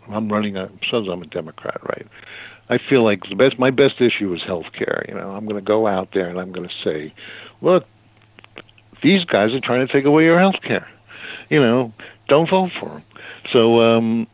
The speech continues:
and, or like the Republicans, the, the sort of normal Republicans, you know, not the,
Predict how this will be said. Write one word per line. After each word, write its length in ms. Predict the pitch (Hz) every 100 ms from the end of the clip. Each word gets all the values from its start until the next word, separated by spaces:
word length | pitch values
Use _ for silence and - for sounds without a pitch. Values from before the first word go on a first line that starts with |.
| -
and, 140 | 120 120
or 220 | 113 113
like 240 | 110 107 -
the 100 | 117
Republicans, 580 | 113 151 165 139 107
the, 140 | 107 104 - -
the 140 | 95 - -
sort 140 | 104
of 140 | 92 87 _ _ _ _ -
normal 460 | 110 117 131 110
Republicans, 680 | 95 104 95 90 - 110 135
you 100 | 113
know, 120 | 92
not 260 | 95 95
the, 100 | -